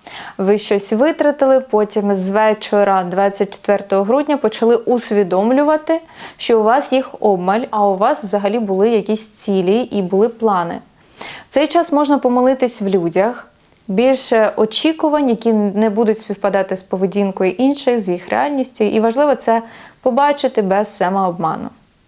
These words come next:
Настає час для перевірки почуттів на міцність,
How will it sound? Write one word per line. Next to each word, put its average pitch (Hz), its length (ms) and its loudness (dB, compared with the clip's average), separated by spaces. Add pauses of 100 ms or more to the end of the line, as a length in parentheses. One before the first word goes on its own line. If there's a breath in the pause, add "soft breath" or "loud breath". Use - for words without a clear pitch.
(800 loud breath)
Настає 262 520 2
час 277 340 2
для 233 280 0
перевірки 254 600 0
почуттів 240 500 -2
на 226 100 4
міцність, 214 720 0